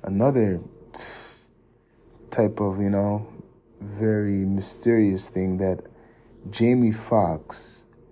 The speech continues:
was sick for the last couple, I, I guess, months. Very, very sick. Disappeared from public eye.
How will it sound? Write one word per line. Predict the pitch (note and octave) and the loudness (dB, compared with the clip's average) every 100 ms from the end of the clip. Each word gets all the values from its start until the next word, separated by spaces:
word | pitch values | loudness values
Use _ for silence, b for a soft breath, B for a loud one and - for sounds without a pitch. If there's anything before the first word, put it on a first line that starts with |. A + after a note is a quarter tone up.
| - - | -20 -8
was | G2 F2+ | -6 -6
sick | - - A#2 A2+ | -8 -6 -4 -4
for | - F2+ | -4 -4
the | E2+ | -2
last | F2 F#2 G#2+ - | -2 -2 -4 -6
couple, | G2 D#2+ D#2+ C#2 | -6 -4 -2 -2
I, | F2 E2 - - - - | -2 -6 -10 -16 -16 -12
I | |
guess, | - - G2 - | -8 -4 -6 -6
months. | - D#2+ E2 F#2+ D3 - - - - - B B B B - | -8 -4 0 0 -2 -6 -14 -20 -20 -20 B B B B -16
Very, | - - - A2+ A#2 A2+ G#2+ - - F#2+ - | -12 -12 0 4 6 6 6 2 -6 -10 -4
very | A2 G#2+ G2 F#2+ | 2 4 4 2
sick. | D#2+ - - - F2+ B1 - - - - | -2 -12 -12 -4 -2 -4 -8 -18 -14 -6
Disappeared | G2 - - G2+ F#2+ | -6 -4 -2 0 0
from | - E2+ | -4 -4
public | - F#2+ G2 G2 - - | 0 0 0 -2 -4 -2
eye. | F#2 E2 - | 0 0 -6